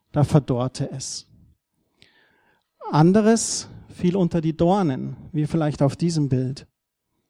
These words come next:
Und die Dornen sproßten auf und erstickten es, und es gab keine Frucht.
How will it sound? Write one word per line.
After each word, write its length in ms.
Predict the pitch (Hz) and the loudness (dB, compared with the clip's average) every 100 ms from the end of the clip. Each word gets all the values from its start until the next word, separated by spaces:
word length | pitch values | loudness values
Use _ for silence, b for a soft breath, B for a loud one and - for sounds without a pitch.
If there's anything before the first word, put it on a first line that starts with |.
| b b b | b b b
Und 140 | - 147 | 0 4
die 100 | 170 | 8
Dornen 360 | 156 170 220 | 8 8 6
sproßten 500 | - - 185 175 - | 0 0 0 0 -4
auf 420 | 156 160 196 233 190 | -4 0 2 2 0
und 60 | |
erstickten 640 | 165 - - 220 - - 240 | -2 -2 -4 -6 -6 -8 -4
es, 340 | 196 190 - | -4 -4 -6
und 200 | - 160 | -4 -2
es 160 | 143 - | -2 -2
gab 340 | 135 139 - | -2 -4 -8
keine 640 | - 139 147 160 156 160 - _ _ _ | -8 -4 -2 -2 -2 -2 -8 _ _ _
Frucht. 720 | - - - 135 - - - | -20 -10 -4 -4 -6 -20 -20